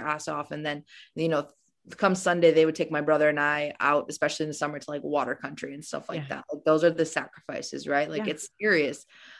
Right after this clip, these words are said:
Speaker 1: you know, it's serious what they've done. But, like, when people ask me, like, how I stay so motivated and driven and just, like, hustle hard, like,
Speaker 2: Yeah.
Speaker 1: all day,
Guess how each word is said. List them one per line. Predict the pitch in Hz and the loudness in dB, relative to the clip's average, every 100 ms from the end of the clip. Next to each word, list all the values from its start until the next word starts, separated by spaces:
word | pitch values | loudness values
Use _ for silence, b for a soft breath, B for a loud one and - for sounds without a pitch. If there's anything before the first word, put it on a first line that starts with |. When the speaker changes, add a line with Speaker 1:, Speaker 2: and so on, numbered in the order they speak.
| B | B
Speaker 1:
you | 170 175 | 2 4
know, | 175 160 156 | 6 6 4
it's | 170 - | 0 0
serious | 190 202 196 - | 2 4 2 2
what | 165 160 | 0 0
they've | 147 | 0
done. | 151 175 160 | 2 0 2
But, | 147 | -2
like, | 147 143 - | -2 -4 -6
when | - 165 165 | -2 0 2
people | 185 185 | -2 2
ask | 160 170 175 | 4 4 2
me, | 160 | -4
like, | 143 | -4
how | - 156 | 2 6
I | 165 | 6
stay | 165 165 | 6 2
so | 160 156 | 2 -2
motivated | 151 151 156 165 165 165 160 | 0 0 2 2 2 2 0
and | 143 147 | -4 -8
driven | 135 147 143 165 160 | -4 0 0 0 -2
and | 143 | -4
just, | - - | -6 -6
like, | 143 123 | -8 -8
hustle | - - 151 - 160 | -10 -10 -8 -2 -2
hard, | 147 147 156 156 | 0 2 2 0
like, | 156 156 | -2 -4
Speaker 2:
Yeah. | 175 | -4
Speaker 1:
all | 151 160 160 156 - | 2 4 4 0 -4
day, | - 156 151 185 | -2 2 2 0